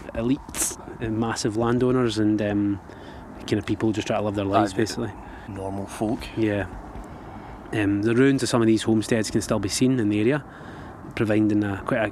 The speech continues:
Speaker 1: poignant reminder of the way that kind of life has disappeared. And, and, and I think, uh, John Mitchell, yeah, actually, there's a, there's a brilliant kind of excerpt here in that book about, he says that compared to the national outcry that followed the enforced removal of rural people in favour of sheep elsewhere in the Highlands and Islands of Scotland,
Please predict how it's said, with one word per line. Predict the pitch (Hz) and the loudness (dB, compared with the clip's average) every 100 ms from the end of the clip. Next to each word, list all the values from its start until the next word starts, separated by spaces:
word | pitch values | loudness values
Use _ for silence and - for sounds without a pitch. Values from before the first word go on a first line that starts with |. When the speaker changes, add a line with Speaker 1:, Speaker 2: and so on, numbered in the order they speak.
| - | -4
Speaker 1:
poignant | - 117 117 | 0 2 4
reminder | 110 101 107 107 101 | 2 2 4 2 0
of | 92 | 0
the | 101 | 0
way | 101 104 | 2 2
that | 101 - - - | -2 -6 -12 -10
kind | 107 | -4
of | |
life | 98 101 - | 0 0 -2
has | |
disappeared. | 98 101 - - 107 - - - - - - - - - - | -6 -6 -6 -2 -2 -2 -10 -14 -14 -14 -14 -16 -16 -16 -4
And, | 127 127 | -2 0
and, | 123 - | 0 2
and | 117 | 0
I | |
think, | 104 120 - - | 2 -2 -4 -4
uh, | 110 | -4
John | 101 101 117 | 0 2 4
Mitchell, | 110 110 113 - - | 2 0 -4 -6 -8
yeah, | - 117 | -2 0
actually, | 113 - 101 - - | 0 -2 -4 -4 -8
there's | - 113 | -8 -6
a, | |
there's | - 110 | -2 0
a | |
brilliant | 113 113 117 117 | 2 4 4 2
kind | 104 | 0
of | 107 | -2
excerpt | - - 113 | 0 0 2
here | 117 | 2
in | 110 | 4
that | 110 107 | 2 0
book | 123 127 - - | -2 -4 -6 -8
about, | 104 107 110 - - - - | -2 0 0 -2 -14 -20 -16
he | - 101 127 | -8 0 2
says | - 127 | 4 2
that | 131 | 2
compared | - 123 143 135 | 2 4 4 6
to | |
the | 127 | 4
national | 120 117 - 123 110 | 4 4 2 2 4
outcry | 120 - 127 113 | 2 2 2 2
that | 107 104 | 0 -4
followed | - 117 110 | -2 0 2
the | 113 | 2
enforced | 101 - 120 - | 0 0 -2 2
removal | 104 107 104 107 | 2 4 2 2
of | 101 | 2
rural | 107 110 104 | 2 2 0
people | 107 - 113 | -2 0 0
in | |
favour | 95 - 110 107 | 0 0 0 0
of | 101 | -2
sheep | - - 120 - | -2 -2 -2 0
elsewhere | 113 117 - 117 | -2 0 2 2
in | 110 | 2
the | |
Highlands | 101 110 110 107 | 0 2 2 2
and | 107 | 2
Islands | 107 104 | 0 0
of | - | -2
Scotland, | - 107 113 135 | -2 -2 0 -2